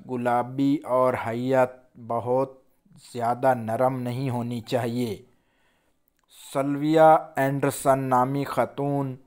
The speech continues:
माहिर ने कहा है कि आप अपने सिर्फ हवास को बरूए कार लाते हुए ही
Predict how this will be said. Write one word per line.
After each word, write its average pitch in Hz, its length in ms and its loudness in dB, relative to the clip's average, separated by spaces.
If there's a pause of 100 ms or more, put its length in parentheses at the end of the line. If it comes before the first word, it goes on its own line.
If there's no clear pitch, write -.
(300)
माहिर 123 580 -2
ने 127 200 -6
कहा 123 460 4
है 113 260 2 (560)
कि 143 80 -10 (100)
आप 131 460 4
अपने 127 480 0 (500)
सिर्फ - 600 -6
हवास 123 760 2
को 127 160 -2
बरूए 127 500 0 (120)
कार 123 380 4
लाते 117 420 2
हुए 123 300 0
ही 104 340 -6